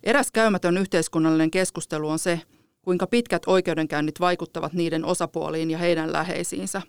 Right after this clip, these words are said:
hän toteaa. Korostan läpi kirjani, etten menettänyt työkykyäni äärioikeiston tai lokan takia,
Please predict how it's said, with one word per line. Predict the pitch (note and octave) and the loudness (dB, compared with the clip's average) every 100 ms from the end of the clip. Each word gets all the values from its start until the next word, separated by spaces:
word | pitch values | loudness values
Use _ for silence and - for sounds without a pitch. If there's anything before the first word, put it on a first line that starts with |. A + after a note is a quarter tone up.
| _ | _
hän | - E3 | -8 -6
toteaa. | - - C#3+ F#3 G3 _ _ _ _ - - | -6 -8 -6 -6 -8 _ _ _ _ -20 -10
Korostan | - A#3+ C4+ - F3+ | 0 2 2 2 0
läpi | F3+ F3+ | 0 -2
kirjani, | - G#3+ F3+ D#3+ D#3 - | -2 2 2 2 0 -2
etten | F3 - F#3+ | -4 -2 0
menettänyt | A3 A3 G3+ E3 D#3+ | 2 0 0 -4 -2
työkykyäni | - G#3 G3 E3 E3 D#3+ D#3 D#3+ - - | 0 0 0 -4 -2 0 0 -2 -8 -2
äärioikeiston | G3+ F#3+ E3 D3+ D#3 D3+ D#3+ D3+ | 0 2 0 0 -4 -2 -2 0
tai | E3+ | 0
lokan | F3+ A3 G3 D#3 | 2 2 2 0
takia, | C#3+ D#3 D3+ | -2 -8 -6